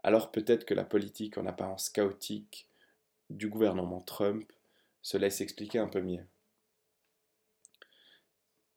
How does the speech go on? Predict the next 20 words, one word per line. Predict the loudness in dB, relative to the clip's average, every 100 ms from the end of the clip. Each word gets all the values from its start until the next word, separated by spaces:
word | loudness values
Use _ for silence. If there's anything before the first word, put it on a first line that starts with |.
| _ -20 _ _ _ _
Il | -6
peut | 0 4
être | 2
vrai | 0 0 4 4
de | 4 -2
dire | 0 0 2 0 -10 _
que | -8 -6
certaines | -6 0 0 4
démarches | 4 4 2 -2 -6
des | -4 -4 0
U |
S | 0 0 -2
A | -4
jouent | -2 -2
en | -2
faveur | -2 0 0
de | 0
la | -6
Russie. | -4 -6 -6 -8 -12 -16 _ _ _ _ _ _ _ _ _ _
Peut-être | -2 6 6 6 -2